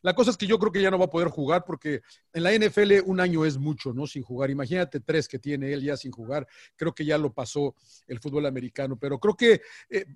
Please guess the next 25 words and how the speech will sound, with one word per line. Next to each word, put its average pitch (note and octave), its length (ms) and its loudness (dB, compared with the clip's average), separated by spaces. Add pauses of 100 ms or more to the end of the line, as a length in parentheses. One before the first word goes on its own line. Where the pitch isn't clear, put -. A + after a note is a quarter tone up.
(140)
era F#3+ 180 4
más F#3+ 160 2
importante F3 460 0
para D#3+ 240 4
él F3+ 80 4
lograr D#3+ 340 4
lo F#3+ 160 -4
que D3 300 0
logró C#3+ 380 4
ahora, C3+ 320 2
¿no? B2+ 200 -12 (440)
E-, F3 220 -2
este F#3 240 0
reconocimiento, E3+ 1000 0
esta D#3 440 -2
aprobación, C#3+ 540 -2
como D3+ 220 -6
dices, D#3 260 -6
Rodo, E3 220 -4
por D3+ 120 -8
la C#3+ 140 0
N D3+ 160 -2
F C#3+ 260 -2
L, F3 160 -2
que D3+ 300 -4